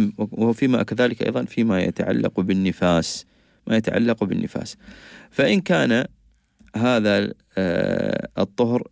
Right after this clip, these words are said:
لا يستمر يوماً وليلة، بمعنى أنه في كل يوم ينزل، ولكن ينزل أحيانًا قليلًا،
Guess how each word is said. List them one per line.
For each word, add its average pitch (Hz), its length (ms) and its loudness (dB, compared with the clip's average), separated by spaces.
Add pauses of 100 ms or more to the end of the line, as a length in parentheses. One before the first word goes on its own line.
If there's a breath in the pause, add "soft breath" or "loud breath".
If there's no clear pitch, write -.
لا 113 420 2
يستمر 147 840 -2
يوماً 147 680 0
وليلة، - 460 0 (260)
بمعنى 87 420 0 (360 soft breath)
أنه 180 200 4
في 180 160 -2
كل 180 240 -2
يوم 180 240 2
ينزل، 110 380 0
ولكن 110 400 0 (200)
ينزل 139 260 0
أحيانًا 139 320 -2
قليلًا، 127 380 0